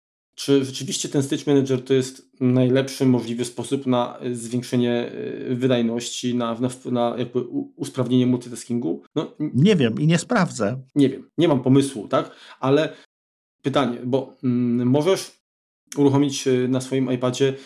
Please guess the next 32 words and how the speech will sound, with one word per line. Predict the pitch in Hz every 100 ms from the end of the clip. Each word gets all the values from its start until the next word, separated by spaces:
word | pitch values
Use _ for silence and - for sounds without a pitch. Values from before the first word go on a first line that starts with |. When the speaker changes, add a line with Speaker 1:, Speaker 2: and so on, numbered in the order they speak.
| -
Speaker 1:
aplikację | - 127 135 139
obok | 120
siebie, | 120 107
tak? | 127 131
Okna. | 123 90 -
Speaker 2:
Tak. | 127 - - _ _ _ _ _
Speaker 1:
To | -
teraz | 156 - _ -
problemem | 143 180 180 180
jest | 165 -
co? | 117 - -
Że | -
te | 135
okna | 131 - 135
mają | 127 131 127
się | 127
nakładać? | 117 - 92 - - -
Speaker 2:
Chyba | - 87 -
tak. | - - _ _ _ _ _ _
No | 113
to | 90
potrzebują | 85 - 101 104 104
niby | 104 101
więcej | 107 95 110
zasobów. | 110 101 82 - -
No, | 165 -
no | 170
tak, | 220 165
no. | 131 131 - _ _ _ _ _
Trochę, | 67 - 57
trochę | - - -
tak. | - - -